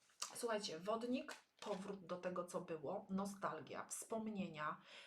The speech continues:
mogą Was nawiedzać tego typu rzeczy, że będziecie po prostu bardzo mocno bujać w obłokach, będziecie gdzieś przenosić się myślami do fajnych rzeczy, które miały miejsce wcześniej, czyli takie troszeczkę, powiedziałabym, wspominki,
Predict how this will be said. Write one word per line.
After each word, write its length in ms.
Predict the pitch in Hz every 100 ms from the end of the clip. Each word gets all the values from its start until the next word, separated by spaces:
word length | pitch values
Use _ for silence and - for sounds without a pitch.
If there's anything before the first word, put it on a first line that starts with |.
| -
mogą 320 | 196 208 208
Was 180 | 196 196
nawiedzać 400 | 196 196 190 -
tego 220 | 190 190
typu 280 | 180 175 180
rzeczy, 320 | 190 196 180
że 100 | 180
będziecie 380 | 180 180 180 180
po 100 | 170
prostu 280 | 175 - 175
bardzo 300 | 175 190 170
mocno 300 | 170 175 175
bujać 400 | 202 220 196 -
w 60 |
obłokach, 680 | 180 175 202 202 170 175 180
będziecie 500 | 180 175 180 - 185
gdzieś 400 | 175 - 175 180
przenosić 540 | - 180 196 208 196
się 100 | -
myślami 440 | 175 175 190 185 180
do 160 | 180
fajnych 520 | - - 180 254 247 226
rzeczy, 320 | 196 185 190
które 260 | - 185
miały 200 | 180 170
miejsce 340 | 170 165 - 165
wcześniej, 480 | - 156 - 156 165
czyli 160 | 196
takie 180 | 196 190
troszeczkę, 400 | - 208 196 190
powiedziałabym, 600 | 185 180 190 180 175 165
wspominki, 840 | - - - 214 185 143 - -